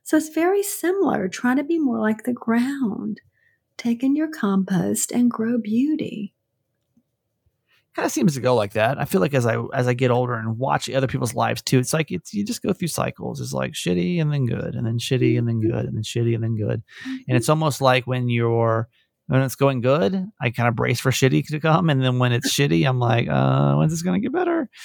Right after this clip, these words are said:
Speaker 2: Uh, but it always does, you know, when we,
Speaker 1: It
Speaker 2: you, if you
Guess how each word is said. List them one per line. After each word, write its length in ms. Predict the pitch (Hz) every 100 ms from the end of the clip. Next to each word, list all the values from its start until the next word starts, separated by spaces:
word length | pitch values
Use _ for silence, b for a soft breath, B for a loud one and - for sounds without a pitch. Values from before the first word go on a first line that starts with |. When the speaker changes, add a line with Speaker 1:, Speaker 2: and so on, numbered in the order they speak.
| B B B
Speaker 2:
Uh, 160 | 147 147
but 140 | 170
it 60 | 247
always 240 | 294 196
does, 500 | 160 165 156 156 160
you 60 | 165
know, 140 | 147
when 260 | 165 175 175
we, 80 | 156
Speaker 1:
It 280 | 160 151 180
Speaker 2:
you, 20 |
if 140 | 226
you 80 | 226